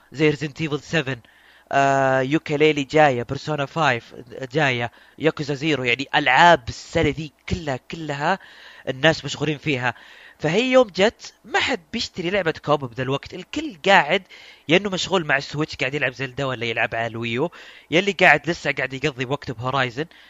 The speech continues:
يا اللي ما زال تلقاه ضايع بعالم نيو، يا اللي تلقاه عشان بسبب انشغاله قاعد يحاول يطقطق على Resident Evil سفن أو ياكوزا زيرو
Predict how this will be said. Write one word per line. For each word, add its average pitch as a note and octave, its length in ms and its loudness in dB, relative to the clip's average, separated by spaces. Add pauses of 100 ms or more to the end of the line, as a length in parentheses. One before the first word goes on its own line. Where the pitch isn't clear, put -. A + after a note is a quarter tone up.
(180)
يا D3+ 100 2
اللي F#3 160 4
ما D#3+ 160 4
زال D#3+ 240 4
تلقاه C#3 360 0
ضايع C3+ 320 4
بعالم A#2+ 420 2
نيو، B2+ 280 -6 (440)
يا F3+ 80 6
اللي G3+ 120 4
تلقاه G3 300 2
عشان D#3+ 260 2
بسبب D3+ 280 -6
انشغاله D#3 540 0
قاعد C3+ 300 0
يحاول C#3+ 340 2
يطقطق C#3 400 -6
على C3 180 0
Resident C3+ 280 -10
Evil C3 100 -8
سفن C#3 320 -4
أو A2+ 80 -6
ياكوزا C3+ 280 -6
زيرو C#3 320 -2